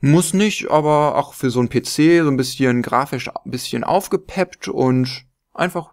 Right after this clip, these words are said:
hübsch gemacht und einfach so ein bisschen wieder um in die Kindheitstage sich versetzen zu können, das wär, glaub ich, ganz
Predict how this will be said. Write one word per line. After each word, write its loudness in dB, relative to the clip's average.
hübsch -2
gemacht 0
und -2
einfach -4
so 0
ein 0
bisschen 0
wieder 4
um -2
in -2
die 2
Kindheitstage -4
sich -8
versetzen 0
zu -6
können, -2
das -4
wär, 0
glaub 0
ich, -10
ganz -6